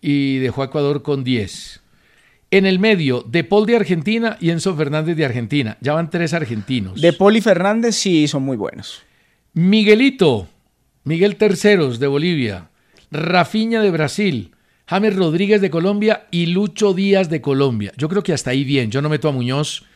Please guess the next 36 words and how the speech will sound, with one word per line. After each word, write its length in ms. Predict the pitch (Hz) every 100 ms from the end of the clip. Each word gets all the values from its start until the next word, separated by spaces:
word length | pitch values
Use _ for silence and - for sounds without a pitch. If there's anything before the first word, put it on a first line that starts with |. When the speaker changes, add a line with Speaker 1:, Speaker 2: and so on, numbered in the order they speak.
| _ -
Speaker 1:
en 140 | 147
la 100 | 131
selección 440 | 131 120 107 127 135
ideal 320 | 127 113 120
de 100 | 131
la 100 | 120
Speaker 2:
Y 100 | 220
Messi 280 | 214 180 226
fue 100 | 226
el 40 |
Speaker 1:
eliminatoria. 100 | 214
Speaker 2:
goleador 320 | 214 202 156
de 80 | 165
la 100 | 190
eliminatoria, 480 | 160 147 131 135 135
Speaker 1:
Y 40 |
Speaker 2:
entonces 200 | 185 208
Speaker 1:
Messi, 80 | 208
Speaker 2:
tiene 140 | 202 190
Speaker 1:
todo 140 | 240
Speaker 2:
sentido. 180 | 254 233
Speaker 1:
el 40 | 233
mundo 180 | 233 240
protesta 640 | 190 - 196 - - 143
Speaker 2:
No, 260 | 180 190 160
no 80 | 139
Speaker 1:
que 80 |
Speaker 2:
tiene, 140 | 185 180
Speaker 1:
por 100 | 165
qué 120 | 202
Speaker 2:
no. 60 | 208
Speaker 1:
Messi, 360 | 220 - 127
que 140 | - 160
le 60 | 156
dieron 220 | 180 214
descanso, 720 | 185 - 175 180 139 214 226